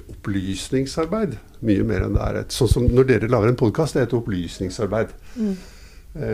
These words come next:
Speaker 1: mye mer enn det er et terapeutisk arbeid, tror jeg. Og derfor så må det inn i skolen. Nå driver man jo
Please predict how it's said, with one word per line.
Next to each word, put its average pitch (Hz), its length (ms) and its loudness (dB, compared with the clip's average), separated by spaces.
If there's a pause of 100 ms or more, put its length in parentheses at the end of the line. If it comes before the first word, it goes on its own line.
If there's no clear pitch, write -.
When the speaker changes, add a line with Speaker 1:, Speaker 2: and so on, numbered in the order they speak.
Speaker 1:
mye 127 400 4
mer 101 240 6
enn 110 140 2
det 104 80 4
er 101 100 2
et - 160 -6
terapeutisk - 960 -2
arbeid, 113 320 -4
tror 107 140 -2
jeg. 117 80 2
Og 113 80 -2
derfor 123 200 0
så 135 140 2
må 120 140 6
det 123 100 4
inn 113 80 4
i 117 80 2
skolen. 147 920 2 (340)
Nå 131 220 8
driver 110 260 0
man 117 100 6
jo 131 60 6